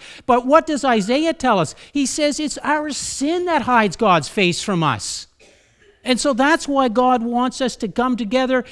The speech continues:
as a body, confessing our sin, calling out to him. And he says, "If my people, which are called by my name, will humble themselves and pray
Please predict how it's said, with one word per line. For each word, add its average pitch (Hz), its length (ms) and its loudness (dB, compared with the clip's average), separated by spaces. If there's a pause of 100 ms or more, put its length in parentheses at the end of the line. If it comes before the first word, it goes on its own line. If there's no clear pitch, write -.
(260)
as 302 280 6
a 311 80 8
body, 214 480 8 (260)
confessing 262 840 4
our 170 160 4
sin, 214 380 0 (100)
calling 311 460 4
out 247 220 4
to 247 80 -2
him. 262 120 0 (220)
And 254 120 4
he 254 80 4
says, 240 280 0
"If 214 120 2
my 247 220 4
people, 269 380 2
which 208 180 2
are 190 60 -2
called 294 400 6
by 285 100 8
my 190 180 4
name, 180 280 2 (160)
will 214 200 4
humble 339 480 6
themselves 220 560 4
and 185 160 -4
pray 185 380 2